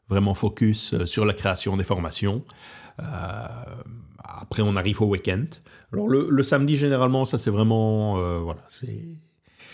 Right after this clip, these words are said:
c'est... du temps que je consacre, euh, à ma, à mon épouse, hein, euh,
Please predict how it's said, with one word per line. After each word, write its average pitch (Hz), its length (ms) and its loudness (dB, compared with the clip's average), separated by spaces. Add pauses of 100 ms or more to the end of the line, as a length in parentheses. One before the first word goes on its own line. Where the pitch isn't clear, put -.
(220)
c'est... - 120 -6
du 98 120 -2
temps 110 180 4
que 104 60 4
je 107 60 2
consacre, 110 640 0
euh, 90 680 0 (800)
à 113 80 -2
ma, 87 320 0
à 147 140 -6
mon 190 160 -2
épouse, 143 500 -2
hein, 104 240 -2
euh, 80 160 -4